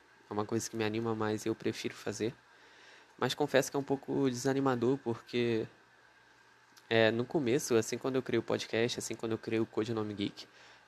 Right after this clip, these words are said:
é, chegava um número de reprodução e as pa-, a, os posts tinham muita, muita curtida, então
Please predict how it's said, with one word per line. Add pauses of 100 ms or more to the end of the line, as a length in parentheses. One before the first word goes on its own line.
(120)
é, (1160)
chegava
um
número
de
reprodução (420)
e
as
pa-,
a, (180)
os
posts
tinham
muita,
muita
curtida, (560)
então